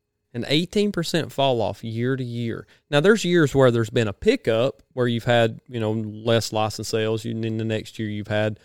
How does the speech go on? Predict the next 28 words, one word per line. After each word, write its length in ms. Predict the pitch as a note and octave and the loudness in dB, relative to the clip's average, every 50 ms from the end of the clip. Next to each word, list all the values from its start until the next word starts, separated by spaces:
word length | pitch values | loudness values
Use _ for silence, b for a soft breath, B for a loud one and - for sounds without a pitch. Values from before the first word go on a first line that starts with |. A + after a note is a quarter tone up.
| b b b - | b b b -10
a 60 | A#2+ | -10
few 240 | - - B2+ A#2+ A2+ | -6 -2 -2 0 0
more 280 | A2+ A2 A2 A2 G#2+ | 0 0 0 0 0
than 180 | G#2 G#2+ A2 A2 | -2 -2 -4 -6
you 60 | G#2+ | -4
did 160 | G2+ A2+ G#2+ | -4 -6 -6
the 80 | G#2 G#2+ | -4 -6
year 100 | A2 G#2 | -6 -6
before, 240 | G#2 - A2 G#2+ G#2+ | -6 -4 -4 -2 -2
and 80 | A2 | -2
then 100 | A2+ A2+ | -2 -4
it 120 | A#2 - _ | -6 -8 _
falls 300 | - G#2+ G#2 G2+ G2 - | -4 -2 -2 -2 -4 -4
way 100 | A2 G#2 | -6 -4
back 240 | G2 G#2 G2 - - | -4 -4 -6 -4 -4
off. 200 | A2 A2+ G#2 - - | -4 -4 -4 -4 -4
But 160 | A#2 - - - | -6 -6 -6 -4
over 360 | G#2+ B2+ C#3 C#3+ D#3+ D#3+ D3+ | -2 0 0 0 0 -2 -2
the 120 | C#3+ B2+ A2+ | 0 0 2
last 360 | A2 A#2+ C#3 D#3 D3 - - | 2 2 2 0 -2 -4 -8
ten 220 | - D#3 D#3 D3 C#3 | -8 -6 -6 -4 -4
years, 200 | C3+ B2 A2+ G#2 | -4 -4 -4 -4
there's 100 | A2+ G#2 | -6 -6
been 100 | A2 G2 | -6 -8
an 80 | - E2 | -6 -4
eighteen 440 | A#2 C#3 D3 - - E3 D#3+ D#3+ D#3 | -4 -4 -4 -4 -6 -8 -6 -6 -6
percent 420 | - C3 C3 - C#3 C3+ B2 - _ _ _ _ _ _ _ _ _ _ _ _ _ | -6 -10 -8 -6 -4 -6 -6 -6 _ _ _ _ _ _ _ _ _ _ _ _ _
decrease 680 | - D3+ D#3+ D3 - - A2+ G#2+ G#2 G#2+ G#2 - - | 2 2 2 2 -2 -4 -2 -2 -2 -2 -4 -8 -12